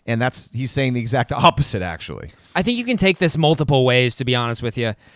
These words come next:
Speaker 2: 'cause I remember last season, one of the big,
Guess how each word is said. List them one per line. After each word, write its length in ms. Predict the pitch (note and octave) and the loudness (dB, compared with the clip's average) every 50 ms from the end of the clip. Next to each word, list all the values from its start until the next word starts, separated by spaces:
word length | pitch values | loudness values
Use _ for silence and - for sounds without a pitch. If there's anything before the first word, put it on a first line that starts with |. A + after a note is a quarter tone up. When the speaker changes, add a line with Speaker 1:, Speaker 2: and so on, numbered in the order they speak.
| _ _ | _ _
Speaker 2:
'cause 120 | - D#3+ F3+ | 0 4 4
I 60 | G3 | 6
remember 360 | A3+ A#3+ B3 A#3+ A3+ F#3 D#3 | 6 6 4 4 4 4 4
last 380 | C#3 C3+ C3 C#3 D#3 D#3 - - | 4 6 6 6 6 6 4 2
season, 340 | C#3 C#3 C3 B2 C3 C3 | 0 0 0 0 0 0
one 140 | C3 C#3+ D#3+ | 2 4 4
of 100 | D#3+ C#3 | 4 4
the 80 | C3 C3 | 2 0
big, 420 | G#2 D3 C#3 C#3 C#3 C3 A#2 G2+ | 2 4 4 6 4 4 0 -4